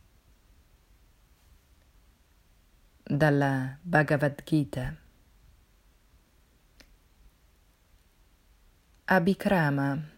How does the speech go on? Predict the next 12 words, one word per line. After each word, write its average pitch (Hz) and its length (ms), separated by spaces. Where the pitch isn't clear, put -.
tradotto 165 540
in 147 140
questo 147 320
verso 139 580
come 147 320
sforzo, - 960
in 196 80
generale 202 540
significa 165 1000
tentare 180 920
di, 151 280
indica 185 760